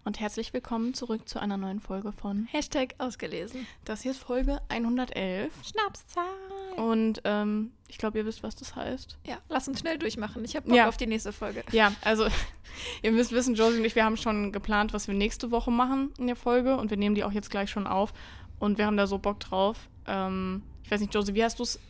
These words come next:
Speaker 1: vorhin gesagt?
Speaker 2: Es gab, glaub ich, noch nie einen Lesemonat, auf den ich so wenig Lust hatte, obwohl ich so viel gelesen
Speaker 1: <laughs>
Speaker 2: habe.
Speaker 1: Ja, einfach, weil wir halt so Bock drauf haben, die nächste Folge aufzunehmen.
Speaker 2: Ja.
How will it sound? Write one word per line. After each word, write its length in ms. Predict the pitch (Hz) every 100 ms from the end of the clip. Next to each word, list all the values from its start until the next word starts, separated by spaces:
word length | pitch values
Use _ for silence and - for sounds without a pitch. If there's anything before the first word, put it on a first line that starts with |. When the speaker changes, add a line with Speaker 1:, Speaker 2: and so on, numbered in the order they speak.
| -
Speaker 1:
vorhin 300 | - 226 233
gesagt? 540 | 226 226 220 247 - - - - -
Speaker 2:
Es 200 | - -
gab, 240 | - 254 247
glaub 200 | 247 240
ich, 80 | 262
noch 160 | 233
nie 160 | 269 285
einen 180 | 254 247
Lesemonat, 720 | 254 254 247 240 247 247 -
auf 140 | 240 -
den 180 | 233 233
ich 220 | 226 -
so 260 | 226 233 262
wenig 260 | 269 247 233
Lust 240 | 254 -
hatte, 220 | 262 254
obwohl 260 | 214 220 226
ich 160 | 226 220
so 140 | 233
viel 160 | 233 214
gelesen 400 | 202 202 247 202
Speaker 1:
<laughs> 40 |
Speaker 2:
habe. 220 | 190 202 208 - - - - - - - - -
Speaker 1:
Ja, 120 | 214
einfach, 280 | 196 220 214
weil 180 | 208 208
wir 160 | 208
halt 180 | 220 208
so 100 | 208
Bock 160 | 202 202
drauf 220 | 202 -
haben, 100 | 196
die 60 | 202
nächste 260 | 196 -
Folge 260 | - 208 202
aufzunehmen. 560 | 214 - 220 214 247 - 214
Speaker 2:
Ja. 160 | 208